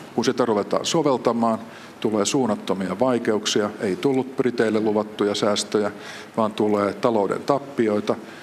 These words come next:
Yrityksiä lähtee Britanniasta pois, autotehtaita menee Prahaan,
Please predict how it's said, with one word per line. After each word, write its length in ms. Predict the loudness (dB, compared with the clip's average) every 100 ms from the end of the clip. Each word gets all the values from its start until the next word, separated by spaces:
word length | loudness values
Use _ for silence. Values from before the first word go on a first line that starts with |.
| -16 -2
Yrityksiä 680 | 0 2 0 0 2 4
lähtee 360 | 2 0 0 0
Britanniasta 720 | 2 0 0 0 -2 -4 -4
pois, 540 | 0 2 2 0 -4 -2
autotehtaita 760 | 0 0 0 -2 0 -2 -2 -2
menee 340 | -2 -2 -4 -2
Prahaan, 440 | 0 2 2 0